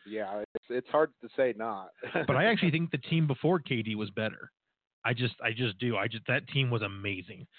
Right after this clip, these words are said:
Speaker 2: That was, but that was when K-, when Steph was burying record numbers of threes
Speaker 1: Yeah.
Speaker 2: every year, and that's kind of gone away. So,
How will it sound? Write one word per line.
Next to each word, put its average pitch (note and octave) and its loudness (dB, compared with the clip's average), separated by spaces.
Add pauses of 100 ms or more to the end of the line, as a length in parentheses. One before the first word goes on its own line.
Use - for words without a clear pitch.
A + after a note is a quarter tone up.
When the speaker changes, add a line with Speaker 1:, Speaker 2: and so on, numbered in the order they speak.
(160)
Speaker 2:
That E3 4
was, F#3 4 (140)
but C#3+ -2
that E3+ 0
was A3 2
when G3 4
K-, - -4
when C#3 0 (460)
Steph D#3 0
was C#3 2 (300)
burying B2+ 2 (280)
record C#3 0
numbers B2 -2
of G#2+ -6 (200)
threes A2+ -4
Speaker 1:
Yeah. C3+ -4
Speaker 2:
every A#2 2
year, G#2+ -2
and A#2 2
that's C3+ 2
kind D3 2
of A2+ 0
gone A#2 2
away. G#2 -2 (140)
So, A2 4